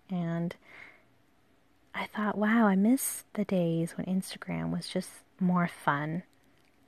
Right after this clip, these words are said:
You know, it was more fun. I mean, no one really cared. I mean, I didn't really care about whether it was perfect or not. It was just, it was funny. It was people sharing,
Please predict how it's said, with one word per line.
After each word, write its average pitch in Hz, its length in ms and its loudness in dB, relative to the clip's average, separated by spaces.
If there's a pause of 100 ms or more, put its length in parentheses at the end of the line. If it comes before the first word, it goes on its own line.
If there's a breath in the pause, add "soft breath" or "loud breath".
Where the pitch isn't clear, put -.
(120)
You 175 100 -6
know, 175 140 -4
it - 80 -4
was 175 220 -4
more 240 220 6
fun. 202 480 2
I 170 40 0
mean, 180 200 2
no 202 100 4
one 226 380 4
really 202 500 2
cared. 208 560 2
I 185 60 0
mean, 175 160 -2
I 170 180 0
didn't 160 360 0
really 170 340 0
care 160 360 2
about - 340 -2 (640 loud breath)
whether 180 320 4
it - 60 -4
was - 140 -6
perfect - 480 -6
or 170 60 0
not. - 300 -6
It 165 100 -6
was 160 160 -4
just, - 360 -10
it 165 100 -8
was 165 160 -6
funny. 185 460 2
It 160 80 -2
was - 160 -4
people 170 400 -4
sharing, 170 560 -2